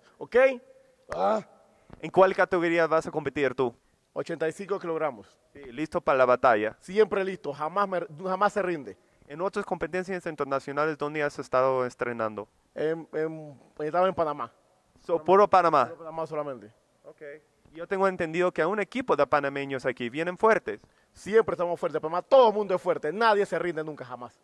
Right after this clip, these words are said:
Speaker 2: <laughs> Ok, muy bien. ¿Y tus expectativas para este fin de semana?
Speaker 1: Bueno, aquí vamos a dar todo por el todo, aquí no hay vuelta atrás, estamos aquí y vamos a luchar al cien por ciento.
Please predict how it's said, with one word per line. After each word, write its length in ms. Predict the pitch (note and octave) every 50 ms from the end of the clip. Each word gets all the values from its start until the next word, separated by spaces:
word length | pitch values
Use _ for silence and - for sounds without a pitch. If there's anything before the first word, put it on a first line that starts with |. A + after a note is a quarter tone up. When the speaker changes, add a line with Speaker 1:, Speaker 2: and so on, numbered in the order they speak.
| _ -
Speaker 2:
<laughs> 420 | B2 C#3 _ - F#3 - _ -
Ok, 500 | F3+ D#3 _ _ _ - C3+ C3+ D3 - _ - _ _ _ -
muy 160 | D3+ E3+ E3+
bien. 300 | C#3+ D3 D3+ D#3 E3 E3 _ - - - -
¿Y 100 | D3 C#3+
tus 220 | - E3+ D#3+ -
expectativas 760 | - D#3 - - D#3 - - D#3 - - B3 B3 A#3 A3+ G3 -
para 160 | G3+ F#3+ F#3+
este 160 | - - G#3
fin 160 | - - G3
de 100 | F#3+ F#3
semana? 460 | F3 - F#3 F3+ F#3 F#3 F#3 F#3 F#3 _ _ _ _ _ _ _ _ _ _
Speaker 1:
Bueno, 260 | - F3 F3+ E3+ E3
aquí 160 | D#3+ D3+ E3+
vamos 240 | G3 G#3 G#3 G#3 G3+
a 40 | G3
dar 140 | G3 G3 F3+
todo 220 | - A3 A3 A3
por 160 | F3 F3 F#3+ F3
el 100 | E3 C#3+
todo, 340 | - G#3 G#3 G#3+ G#3+ G3 D3
aquí 220 | D3+ - - F3+
no 80 | F3+ F3+
hay 80 | F3+
vuelta 260 | F3 G3+ F#3+ - F3+
atrás, 280 | E3+ - F3 E3 C#3 C#3
estamos 360 | C3+ - - F#3 G3+ G3 G3
aquí 340 | F3+ D3+ - A3+ B3 B3+ C4 _ _ _
y 80 | - C3
vamos 280 | D3 E3 F3 F#3 F3
a 40 | E3+
luchar 300 | D3+ C#3+ - E3+ E3+ E3
al 80 | D#3+ C#3+
cien 220 | - - G3 F3+
por 160 | C#3+ E3+ D#3
ciento. 340 | - D#3+ D3+ B2+ A2 - -